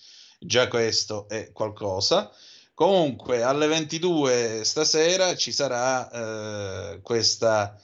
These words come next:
sessione del Consiglio di sicurezza dell'onu, che terrà una riunione urgente sulla situazione presso la centrale idroelettrica di Kakovka dopo la distruzione della diga. Lo conferma l'ansa alla missione degli Emirati Arabi Uniti all'onu, presidente di turno del Consiglio di sicurezza.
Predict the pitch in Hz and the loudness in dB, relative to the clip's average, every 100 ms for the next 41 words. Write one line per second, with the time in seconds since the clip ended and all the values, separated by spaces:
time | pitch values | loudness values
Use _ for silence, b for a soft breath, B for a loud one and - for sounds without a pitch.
0 | b b - - 131 - - 190 170 120 | b b 0 0 2 4 6 6 6 2
1 | 110 110 101 117 107 139 117 104 107 110 | -4 -10 -12 -10 -6 -6 -6 -8 -8 -4
2 | 120 120 - 120 143 165 180 214 196 - | -4 -2 -2 -2 0 2 2 2 -4 -4
3 | 104 110 107 123 123 113 110 110 113 120 | -4 -4 0 2 2 0 -4 -6 -4 -2
4 | 123 117 104 110 123 113 101 101 101 104 | -2 -2 -2 2 2 0 -6 -10 -8 -8
5 | 101 107 110 - 120 120 110 113 - 113 | -8 -4 -2 0 -2 -2 -2 0 0 0
6 | 104 110 101 127 123 113 131 131 123 120 | 0 -2 2 4 4 2 -2 -2 0 2
7 | 120 117 113 107 107 107 104 127 160 160 | 2 0 -4 -6 -4 -4 -2 0 2 2
8 | 170 185 190 - B B B B B - | 0 0 0 -2 B B B B B -2
9 | 185 165 165 185 202 190 151 - 139 131 | 2 4 4 4 -2 -4 -6 -4 -2 -2
10 | 120 113 107 98 92 95 101 113 113 127 | -4 -4 -6 -8 -14 -10 -8 -6 -4 -4
11 | 123 156 147 135 127 135 143 135 - 120 | 2 2 4 0 0 0 0 -2 -4 -4
12 | 117 117 117 - 147 143 120 117 120 120 | -4 -6 -4 -2 0 -2 -4 -4 -4 -2
13 | 127 123 117 117 113 104 110 113 139 143 | 0 0 0 -2 -2 -4 -8 -4 -2 2
14 | 160 196 202 175 139 147 135 120 107 101 | 2 2 0 -4 -2 -2 -2 -6 -8 -8
15 | 117 139 104 95 98 110 98 104 98 107 | -6 -6 -6 -6 -4 -4 -2 -4 -4 -2
16 | 104 104 101 107 110 107 104 120 120 | -2 -2 -2 2 2 2 2 4 4